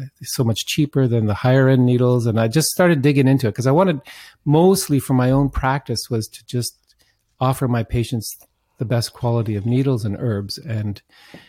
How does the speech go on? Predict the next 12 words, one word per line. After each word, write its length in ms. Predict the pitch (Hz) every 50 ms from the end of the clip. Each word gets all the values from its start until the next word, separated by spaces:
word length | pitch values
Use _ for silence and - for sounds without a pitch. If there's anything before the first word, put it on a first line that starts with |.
| _ _ _ _ _
and 140 | 127 120 117
the 40 | 120
more 220 | 123 135 156 160
I 80 | 156 151
asked 540 | 147 147 147 147 139 117 - - - - -
questions, 840 | - - 147 143 131 - - 143 131 123 123 110 - - - _ -
the 80 | 120
more 580 | 117 117 120 120 123 123 120 120 117 113 - - -
fishy 520 | - - - - 143 - - - 120 117
answers 380 | 117 113 113 - - 120 107 104
I 120 | 107 107
got. 400 | 101 113 113 123 147 165 - -